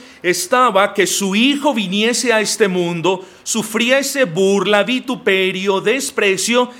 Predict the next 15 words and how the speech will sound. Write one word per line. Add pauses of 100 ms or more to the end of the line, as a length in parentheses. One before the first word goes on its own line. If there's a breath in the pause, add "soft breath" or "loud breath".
(180 loud breath)
que
fuese
condenado
injustamente (180 loud breath)
y
que
luego
sufriese
una
muerte
expiatoria. (480)
¿Cómo? (140)
En
la
cruz.